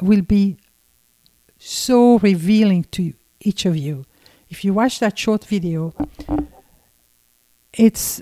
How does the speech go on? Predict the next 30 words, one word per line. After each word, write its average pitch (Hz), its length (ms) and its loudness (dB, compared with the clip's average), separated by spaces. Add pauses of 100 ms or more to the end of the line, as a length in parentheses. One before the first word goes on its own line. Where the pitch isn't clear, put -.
explained 240 640 6
how 214 200 6
the 190 100 2
subconscious - 640 2
mind 180 280 0
has 170 180 -4
been 190 200 0
absorbing 180 920 4 (180)
every 226 440 6
event 202 340 0
since 196 280 -4
the 196 100 0
day 196 200 4
you 190 160 4
are 175 60 2
born, 170 560 0 (720)
perhaps 196 360 -4
even 175 240 2
before 175 480 2 (300)
<laughs> - 260 -4
in 233 200 -6
the 185 120 -10
cells, 175 500 -8 (360)
but 214 140 0
understanding 226 920 2
how 208 380 2
the 196 120 -4
subconscious 226 580 0
mind 180 300 0
is - 180 -6